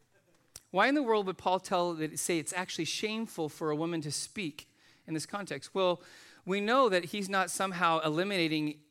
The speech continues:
all time for women to speak at all, because back in, in First Corinthians fifteen, it actually says women were prophesying. That means they were speaking publicly in a church. But what he's saying is really important,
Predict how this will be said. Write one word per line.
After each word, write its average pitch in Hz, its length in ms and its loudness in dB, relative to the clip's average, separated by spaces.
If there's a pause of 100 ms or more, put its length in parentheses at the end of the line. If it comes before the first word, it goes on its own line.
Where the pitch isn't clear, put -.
(240)
all 190 240 2
time 208 360 -2
for 175 160 -8
women 175 200 0
to 160 60 -2
speak - 320 -6
at 139 80 -2
all, 196 200 0
because 165 440 -2
back 170 300 0
in, 156 200 -2
in 160 260 -2
First 170 300 -6
Corinthians 160 340 -4
fifteen, 185 380 -8
it 165 80 0
actually 160 280 -2
says 160 220 -4
women 185 320 -2
were 165 140 0
prophesying. 151 880 -2 (420)
That 170 100 0
means 185 200 -2
they 190 80 6
were 175 100 -2
speaking 202 460 -4
publicly 185 440 -2
in 151 60 0
a 147 60 -4
church. - 580 -8 (680)
But 185 100 2
what 202 140 4
he's 254 100 0
saying 302 220 0
is 208 160 -4
really 220 240 2
important, 214 560 -4